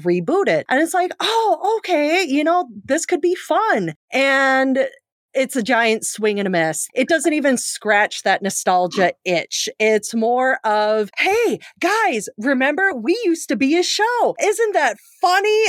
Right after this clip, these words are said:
Like, they don't make topical jokes. It's more of them making jokes of the fact that they've been rebooted.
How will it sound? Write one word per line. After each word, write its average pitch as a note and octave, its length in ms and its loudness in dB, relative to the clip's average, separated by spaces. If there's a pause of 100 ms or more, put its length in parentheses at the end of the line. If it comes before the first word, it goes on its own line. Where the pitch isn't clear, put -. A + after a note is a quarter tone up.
(120)
Like, D4 260 0
they D#4+ 120 0
don't G4 280 0
make D#4+ 520 -4 (120)
topical E4 540 0
jokes. B3 500 0
It's G3+ 220 -4
more C4+ 280 2
of A3+ 180 -2
them C4 280 0
making C4 560 -2
jokes B3+ 560 -2
of A3 140 0
the A3+ 80 -2
fact A#3 440 0
that A3 200 0
they've A#3 180 0
been A#3 240 0 (160)
rebooted. A#3 720 2